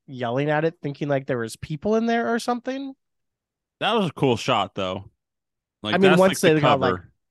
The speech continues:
Speaker 1: got smoke bombed, that was dope.
Speaker 2: Yeah.
Speaker 1: But I'm like, "Why
Speaker 2: Yeah.
Speaker 1: are you, like, yelling at this house as if, like, it would be anything besides potentially aliens in there if there is someone in there?"
Speaker 2: Mm-hmm. Um...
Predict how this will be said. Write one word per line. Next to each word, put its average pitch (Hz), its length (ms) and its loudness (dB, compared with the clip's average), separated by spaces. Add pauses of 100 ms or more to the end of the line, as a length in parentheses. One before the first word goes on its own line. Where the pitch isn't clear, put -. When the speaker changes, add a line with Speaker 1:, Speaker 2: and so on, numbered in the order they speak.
(140)
Speaker 1:
got 120 180 -4
smoke 160 360 -2
bombed, 113 300 -2
that 131 200 -2
was 117 140 -8
dope. 110 260 -8
Speaker 2:
Yeah. 110 140 0
Speaker 1:
But 143 80 2
I'm 147 80 0
like, 156 160 -2
"Why 220 160 0
Speaker 2:
Yeah. 302 80 -2
Speaker 1:
are 277 40 0
you, 262 140 -2
like, 202 240 -4
yelling 156 480 -2
at 127 140 -12
this 127 160 -12
house 143 360 -2
as 131 160 -6
if, 131 160 -8
like, 131 200 -4
it 143 80 -6
would 143 160 -2
be 139 160 -6
anything 135 340 -6
besides 131 320 -4
potentially 135 600 -6
aliens 135 520 -6
in 113 120 -8
there 110 120 -6
if 110 60 -14
there 123 160 -6
is 127 220 -8
someone 120 280 -4
in 120 140 -10
there?" 87 220 -16 (1700)
Speaker 2:
Mm-hmm. 104 340 -2 (1800)
Um... 92 400 -10